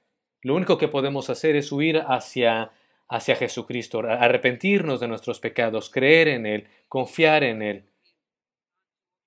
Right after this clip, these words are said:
y para, y rendir nuestra vida ante Él. Ah, nos puede ser salvo siempre y cuando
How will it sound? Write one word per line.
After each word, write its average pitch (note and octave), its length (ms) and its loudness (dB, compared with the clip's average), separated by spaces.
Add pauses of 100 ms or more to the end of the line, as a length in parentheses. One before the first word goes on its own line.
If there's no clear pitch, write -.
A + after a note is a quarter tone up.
(100)
y C#3 140 -6
para, C3 300 2
y B2+ 80 4
rendir B2 300 2
nuestra C#3 340 0
vida A2+ 380 0
ante G#2 280 -2
Él. G2 180 -10 (3000)
Ah, A2 420 0
nos C3 260 -6
puede F#3 260 2
ser D3+ 240 2
salvo D#3 560 0 (240)
siempre E3+ 480 0
y C3+ 100 -2
cuando D3+ 640 2